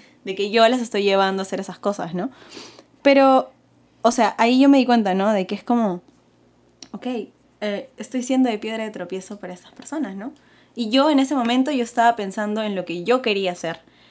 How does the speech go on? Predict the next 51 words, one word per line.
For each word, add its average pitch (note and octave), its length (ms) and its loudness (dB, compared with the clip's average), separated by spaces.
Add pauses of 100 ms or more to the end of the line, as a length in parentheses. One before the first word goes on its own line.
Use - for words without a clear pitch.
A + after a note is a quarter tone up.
(240)
en G#3+ 180 -2
mis A3+ 160 0
deseos, F#3 720 0
en F#3+ 180 -6
que F3 240 -6
yo G#3 200 -2
quería G3 260 -4
estar F#3 220 -12
con F3+ 100 -10
esa F3+ 160 -14
persona, F3 440 -14
¿no? F#3 200 -10 (500)
En G3+ 160 -8
que, F3+ 280 -4
porque F#3 760 -6
ellas G#3+ 200 -2
tienen G3+ 160 -6
que G3+ 80 -10
imitarme, F3 380 -4
o F3 60 -12
sea, F3+ 160 -12
yo, F3+ 400 -6
yo F#3+ 120 -10
puedo F3+ 140 -6
hacer F#3 100 -10
mis F3 120 -12
cosas G#3 320 -10
y - 120 -10
no F#3 140 -6
me F3+ 60 -6
importan F3 340 -10
los D#3+ 100 -16
demás. E3+ 220 -14 (420)
Y A3+ 140 -4
eso C4 380 -4
es G#3 120 -10
muy G#3 240 -6
egoísta. E3+ 520 -8 (480)
Yo G#3 120 -8
sé G#3+ 220 -8
que G#3 80 -6
en F#3+ 80 -4
ese F#3+ 140 -6
momento F#3 360 -4
fui F#3 140 -10
muy F#3 220 -6
egoísta F3+ 340 -6
con F3 120 -10
esas F3 180 -18
personas. F3+ 580 -14 (680)
Y, G3+ 760 -2